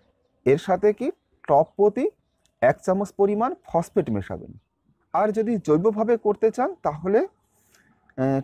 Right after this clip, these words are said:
টব প্রতি দুই চামচ হাড় গুঁড়ো মেশাবেন। ব্যাস, মিশিয়ে দিলেই মাটি তৈরি। একদম সহজভাবে মাটি তৈরি করে কিন্তু গাছটি করা যায় এবং অসম্ভব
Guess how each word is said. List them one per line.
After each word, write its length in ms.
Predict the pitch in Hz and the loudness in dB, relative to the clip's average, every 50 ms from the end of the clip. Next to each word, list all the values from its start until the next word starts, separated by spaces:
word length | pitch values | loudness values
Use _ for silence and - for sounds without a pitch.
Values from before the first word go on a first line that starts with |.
| - | 0
টব 160 | - 151 160 180 - | 2 2 2 2 2
প্রতি 280 | - 208 214 214 269 359 440 _ - _ - | 0 0 2 2 0 -2 -2 _ -14 _ -6
দুই 220 | 123 156 160 196 196 | 0 2 2 2 2
চামচ 380 | - 220 214 208 214 262 330 - - - _ | 2 2 2 2 2 -2 -4 -6 -14 -20 _
হাড় 300 | - - - 156 156 165 | -14 -6 0 0 2 2
গুঁড়ো 220 | 156 165 196 247 233 | 0 -2 -2 -2 -2
মেশাবেন। 480 | 175 110 - 120 98 90 85 87 104 117 _ _ _ _ - - - - - - - - - - - - | -2 -4 -4 -6 -8 -8 -8 -12 -14 -16 _ _ _ _ -4 -4 -4 -4 -6 -12 -12 -12 -20 -18 -8 -2
ব্যাস, 220 | 170 160 135 - | 0 0 0 0
মিশিয়ে 360 | 143 151 165 175 - 233 226 220 | 0 -2 -2 0 0 0 0 2
দিলেই 220 | 208 240 262 269 | 2 0 0 0
মাটি 260 | 226 180 139 127 127 107 | 2 2 2 0 0 -4
তৈরি। 280 | - 107 104 98 101 101 117 - - | -4 -4 -4 -4 -6 -10 -10 -4 0
একদম 440 | 180 220 220 208 202 202 247 262 254 | 0 0 0 0 -2 -4 -4 -4 -4
সহজভাবে 640 | - - - 175 185 202 190 - 202 196 208 220 | -6 -6 -2 0 0 0 -2 -4 -4 -2 0 0
মাটি 280 | 202 165 156 151 165 170 | 0 0 -2 -4 -4 -8
তৈরি 280 | - 175 175 175 185 | -6 -4 -4 -4 -4
করে 220 | 170 185 190 202 202 | -2 0 0 0 0
কিন্তু 220 | 196 208 208 214 | -2 -6 -10 -4
গাছটি 340 | 160 - - - - - 165 | 0 0 -2 -2 -4 -14 -12
করা 280 | - - 127 127 123 | -8 -4 -4 -2 -2
যায় 240 | 123 117 117 98 104 - _ _ _ _ _ _ _ - | -4 -4 -6 -6 -6 -8 _ _ _ _ _ _ _ -8
এবং 160 | 139 139 107 | -6 -2 -2
অসম্ভব 460 | 135 151 185 208 208 208 202 214 208 | -2 -2 0 -4 -4 -2 -2 -4 -4